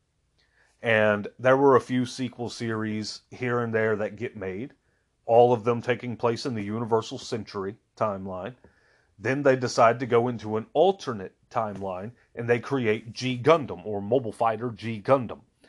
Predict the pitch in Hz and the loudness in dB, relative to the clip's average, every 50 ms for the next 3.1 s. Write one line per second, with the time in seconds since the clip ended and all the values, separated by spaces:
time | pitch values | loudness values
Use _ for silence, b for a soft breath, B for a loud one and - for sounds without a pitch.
0 | b b b b b b b _ - 107 104 104 98 95 90 90 95 92 - _ | b b b b b b b _ -4 -2 0 0 -2 -2 -4 -6 -10 -12 -16 _
1 | _ _ _ _ _ - 127 113 104 101 85 110 107 107 - 123 123 117 110 - | _ _ _ _ _ -6 -2 0 0 2 2 2 2 2 2 2 0 0 2 0
2 | 117 101 98 104 101 98 95 95 101 95 90 - - 110 98 - 98 98 95 92 | -2 -2 -2 -4 -4 -4 -4 -4 -4 -6 -2 0 0 0 0 -2 -6 -10 -8 -10
3 | 90 87 | -10 -12